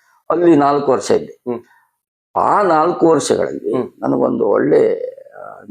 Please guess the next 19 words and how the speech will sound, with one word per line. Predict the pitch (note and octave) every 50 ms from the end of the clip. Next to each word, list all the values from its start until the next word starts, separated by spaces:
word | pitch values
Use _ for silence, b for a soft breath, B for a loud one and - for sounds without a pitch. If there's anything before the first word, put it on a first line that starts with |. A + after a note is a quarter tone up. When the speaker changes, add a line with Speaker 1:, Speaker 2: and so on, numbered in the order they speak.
| A2
Speaker 1:
ನೇಮ್ | A#2 D3 F#3+ G#3 F#3 D3+
ಬರ್ಲಿಕ್ಕೆ | C3+ C3+ A#2 A#2 A2+ A#2 -
ಪ್ರಾರಂಭ | G#2 A2 G2+ F#2 F2+ E2+ C#2 C#2+
ಆಯ್ತು. | - - _ -
Speaker 2:
ಅಲ್ಲಿಂದ | A#2+ A#2+ A#2 A#2+ G#2+
ಶುರು | G#2+ - - A2+ G#2 G2
ಆಯ್ತು. | A#2+ C#3
Speaker 1:
ಅಲ್ಲಿಂದ | D#3 E3 E3+ C#3 C3+ D3
ಸ್ಟಾರ್ಟ್ | D3+ - - - A2+ G#2+ - -
ಆಯ್ತು. | - - G#2+
Speaker 2:
ಹ್ಮ್, | G2+ -
ಹ್ಮ್. | _ _ _ _ G#2+ G#2+
Speaker 1:
ಅಲ್ಲಿಂದ | B2+ D3 D#3 E3 D#3
ಸ್ಟಾರ್ಟ್ | D#3+ D#3+ - - - A#2+ B2 C3 - C3+
ಆಗಿದ್ದು | A#2+ A#2+ C3 C3 -
ನಾನ್ | B2+ A#2+ A2+ A2
ಮತ್ತೆ | G#2+ G#2 - _ - A#2+
ಹಿಂತಿರುಗಿ | C#3 C#3 C3+ - B2 A#2 A2 G#2
ನೋಡ್ಲಿಲ್ಲ. | G#2 G2+ G#2 G#2 G2+ - A#2 - -